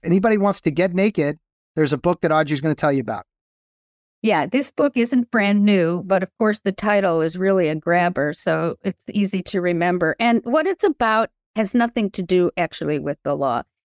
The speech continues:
Speaker 2: It's about a technology consultant who was trying to develop his own business. That's the author of the book. Liccione, I believe, is
Speaker 1: Yeah.
Speaker 2: his name. And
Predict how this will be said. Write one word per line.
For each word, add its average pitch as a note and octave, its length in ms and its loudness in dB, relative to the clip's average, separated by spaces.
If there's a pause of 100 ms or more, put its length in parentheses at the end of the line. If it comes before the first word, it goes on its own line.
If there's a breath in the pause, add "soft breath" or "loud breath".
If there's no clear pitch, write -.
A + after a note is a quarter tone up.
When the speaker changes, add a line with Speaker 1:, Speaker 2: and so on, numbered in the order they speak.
(160)
Speaker 2:
It's B3+ 180 -2
about C#4 480 0
a A3 80 -4
technology G#3+ 960 0
consultant C#3+ 960 -4 (640)
who A#3+ 380 4
was G#3+ 220 0
trying A#3 420 0
to A3 180 -6
develop F#3 640 0
his F3 220 -4
own D#3+ 240 0
business. - 720 -8 (160)
That's F#3+ 220 -4
the F#3 140 2
author E3 320 0
of D#3 100 -2
the D3+ 80 -4
book. C3+ 260 -2 (800)
Liccione, D#3 600 0
I B2+ 80 0
believe, C3+ 380 -4 (320)
is - 60 -6
Speaker 1:
Yeah. C3+ 100 0
Speaker 2:
his C#3 140 -8
name. D3+ 140 -4 (520)
And G#3 540 0